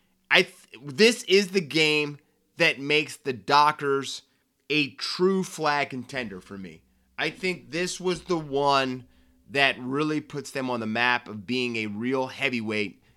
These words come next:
uh, for the rest of the competition. Cats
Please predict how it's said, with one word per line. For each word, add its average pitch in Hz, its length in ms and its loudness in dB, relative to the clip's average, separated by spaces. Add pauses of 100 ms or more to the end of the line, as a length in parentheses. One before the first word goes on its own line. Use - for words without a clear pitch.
(180)
uh, 117 240 0
for 113 140 -10
the 110 80 -4
rest 120 180 -2
of - 40 -20
the 110 60 -12
competition. 101 840 -10 (680)
Cats 196 560 4